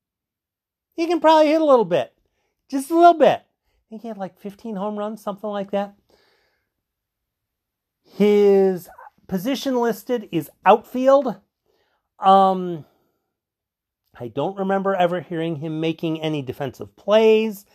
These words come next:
I think he's more of a nominal outfielder,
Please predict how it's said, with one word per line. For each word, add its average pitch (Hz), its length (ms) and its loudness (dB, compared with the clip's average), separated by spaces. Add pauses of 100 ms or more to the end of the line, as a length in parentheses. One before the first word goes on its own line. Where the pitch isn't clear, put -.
(360)
I 151 120 -2
think 196 280 -6
he's 165 260 -10
more 165 300 0
of 147 140 -6
a 135 140 -4
nominal 202 720 -2
outfielder, 190 880 -2